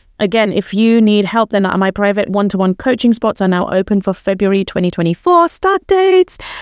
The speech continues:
So if you fancy coming and working with me, it's one-on-one to get you becoming your highest version and reaching all of those goals in my Janie way, <laughs> then D M me on Instagram or drop me an email. All the details are in the show notes below.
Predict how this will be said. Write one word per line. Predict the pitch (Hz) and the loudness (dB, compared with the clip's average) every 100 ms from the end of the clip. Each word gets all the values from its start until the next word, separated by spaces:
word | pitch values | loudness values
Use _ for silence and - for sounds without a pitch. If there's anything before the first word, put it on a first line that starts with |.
| - | -10
So | 226 | -4
if | 208 208 | -2 0
you | |
fancy | 262 269 269 | 0 0 0
coming | 254 240 233 | 0 0 2
and | 220 220 | 2 0
working | 214 208 202 | 0 0 0
with | 247 | 2
me, | 240 233 226 - - | 2 2 2 -2 -6
it's | 196 - _ - | -8 -8 _ -14
one-on-one | - 175 202 202 208 226 247 247 247 - _ _ _ _ _ | -8 -4 0 2 2 2 2 4 2 0 _ _ _ _ _
to | - | -4
get | 185 196 - 208 | -2 -2 -2 -2
you | 220 | 0
becoming | 208 196 190 185 | 0 -2 0 0
your | 180 | -2
highest | - 180 180 180 - | -2 -2 -2 -2 -4
version | 175 170 175 | -4 -2 -2
and | 165 | 0
reaching | 180 180 196 - | -2 -2 -2 -2
all | 160 165 | -2 -2
of | 170 | 0
those | 160 156 | -2 -4
goals | - 135 165 262 - - - - - - | -4 0 2 2 -2 -12 -20 -20 -16 -4
in | 190 175 | 0 2
my | 165 175 180 175 - - 175 | 0 0 0 0 -2 -6 -6
Janie | 175 196 214 | -2 0 2
way, | 233 277 302 - 277 302 | 2 2 0 -2 -2 -2
<laughs> | 277 - - - | -4 -14 -12 -2
then | 202 190 | 0 2
D | 208 214 | 2 2
M | 208 214 - | 2 0 -2
me | - 196 185 | -2 0 2
on | 170 170 | 0 0
Instagram | 240 247 247 247 226 | 0 0 0 0 0
or | 185 | 0
drop | 190 - | -2 0
me | |
an | 170 - | -2 0
email. | 220 208 208 208 | 0 2 2 0
All | - 214 | 0 0
the | |
details | 208 196 196 185 | 2 0 0 0
are | 175 | 0
in | 175 | 0
the | |
show | - 170 | 0 -2
notes | 160 - | -2 -2
below. | - 170 190 208 202 202 | -2 0 2 2 2 0